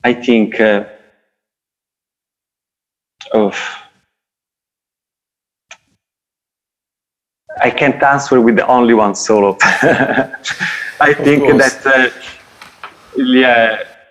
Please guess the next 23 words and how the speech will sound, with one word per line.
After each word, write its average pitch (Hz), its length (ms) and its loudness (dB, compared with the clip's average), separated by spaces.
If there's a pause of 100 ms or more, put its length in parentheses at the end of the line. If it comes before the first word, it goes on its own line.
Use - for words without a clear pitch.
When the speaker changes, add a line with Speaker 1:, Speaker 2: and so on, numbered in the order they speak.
(1040)
Speaker 1:
of 135 240 -2
course, 156 300 2
there 131 220 0
is - 300 -4
some 160 240 2
of 117 180 2
them 127 260 4
that, 117 260 -2
uh, 113 240 4
I, 110 560 0 (280)
I 110 80 2
remember. 110 680 2 (960)
I 110 80 2
mean, 110 180 0
I, 117 280 0
I, 120 220 2 (600)
I 127 100 2
have 123 180 2
incorporated 120 840 2 (480)
more 113 280 4
than 104 180 2
the 107 100 2
others - 540 -4